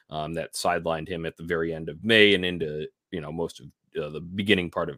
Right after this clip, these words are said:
June. Um, but even, uh, besides that, uh, he wasn't really, like you had said, that, that kind of catalyst, the set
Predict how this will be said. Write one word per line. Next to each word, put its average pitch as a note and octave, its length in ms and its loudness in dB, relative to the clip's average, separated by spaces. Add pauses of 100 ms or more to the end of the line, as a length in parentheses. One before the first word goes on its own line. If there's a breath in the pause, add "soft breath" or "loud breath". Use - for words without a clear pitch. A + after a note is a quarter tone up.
(120)
June. A3 360 6 (280 loud breath)
Um, A#2 280 4
but A#2 160 0
even, D3 440 2
uh, G#2+ 200 6 (100)
besides G#2 540 -2
that, F#2+ 320 -2 (100)
uh, E2 200 -4
he F#2+ 280 -6
wasn't F#2+ 460 0
really, F2+ 260 -2
like E2+ 220 -6
you F#2 60 -6
had F2 120 -8
said, G#2+ 280 -4
that, E2+ 200 -8
that F#2 160 -6
kind G#2 100 -10
of - 100 -10
catalyst, F#2+ 560 -8
the E2 60 -16
set - 280 -8